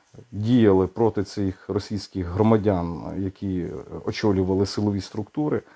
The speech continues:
діяли проти плану «Моноліт». А Служба безпеки України в дві тисячі п'ятнадцятому році,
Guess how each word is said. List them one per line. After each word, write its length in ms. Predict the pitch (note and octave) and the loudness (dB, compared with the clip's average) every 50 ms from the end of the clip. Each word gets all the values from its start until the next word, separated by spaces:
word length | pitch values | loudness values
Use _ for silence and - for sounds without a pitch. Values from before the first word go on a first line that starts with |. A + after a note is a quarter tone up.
| _ - - _ _ | _ -20 -20 _ _
діяли 360 | - G#2 A2 A#2 A2+ G2+ G2+ | -2 2 4 6 6 6 6
проти 300 | F#2 - - A2 G2 - | 4 2 0 -2 -2 -2
плану 340 | G2 - - A#2 G#2+ G2 G2+ | -4 0 2 4 4 4 4
«Моноліт». 500 | F#2+ G2 G#2 A2 G#2+ G#2 G#2+ B2 B2+ C3+ _ _ _ _ _ _ _ _ | 2 2 2 2 2 2 2 0 -2 -6 _ _ _ _ _ _ _ _
А 100 | - F#2+ | -6 -6
Служба 340 | F#2+ - B2 A#2+ G#2 - G#2+ | -6 -4 -6 -4 -2 -2 -2
безпеки 440 | F#2+ F#2+ F#2+ - - G#2+ F#2+ - G2 | -2 -2 -4 -4 -4 -4 -2 -2 -2
України 440 | F#2+ F#2+ - G#2 G2+ G#2 G2 G2+ F#2 | -2 -2 -2 -2 0 0 0 0 0
в 40 | |
дві 100 | F2+ F#2+ | -2 -4
тисячі 260 | G2 - G2 - - - | -8 -10 -10 -10 -6 -4
п'ятнадцятому 680 | - G#2 - - G#2 F#2 - - - F2+ F#2+ F#2 F#2 | -4 -2 0 0 -2 -2 -2 -6 -8 -6 -4 -2 -2
році, 320 | F#2 F#2+ F2+ E2+ - - | 0 -2 -2 -4 -6 -8